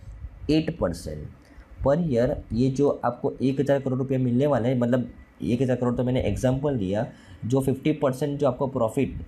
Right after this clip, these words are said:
दस साल के बाद काउंट किया गया, एक हज़ार करोड़ रुपया हुआ, उसका एट परसेंट आपको per year मिलेगा। एक हज़ार करोड़ तो दस साल के बाद मिलेगा ही,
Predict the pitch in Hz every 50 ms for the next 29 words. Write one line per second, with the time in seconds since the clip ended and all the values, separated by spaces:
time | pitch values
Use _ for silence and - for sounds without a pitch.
0 | - - - 110 123 127 127 - 127 123 123 - 131 117 120 117 95 78 - -
1 | - _ _ _ - - - - _ - - 117 117 131 135 131 135 143 135 135
2 | 139 147 143 143 - - 117 127 123 135 123 127 123 123 131 123 123 127 123 131
3 | 127 123 120 127 123 131 135 135 - - - - - - - - - 131 135 127
4 | - 165 - - - - - 151 165 170 - - - 113 104 - 135 131 120 127
5 | 123 123 - 147 135 135 - - 139 147 147 123 98 101 107 120 147 - - -
6 | - - - - - - 107 107 104 90 78 71 64 - - - - - - -
7 | 120 127 135 131 135 135 131 135 131 135 127 139 131 123 120 120 - 135 120 120
8 | 135 127 127 127 123 123 131 139 151 127 117 110 123 135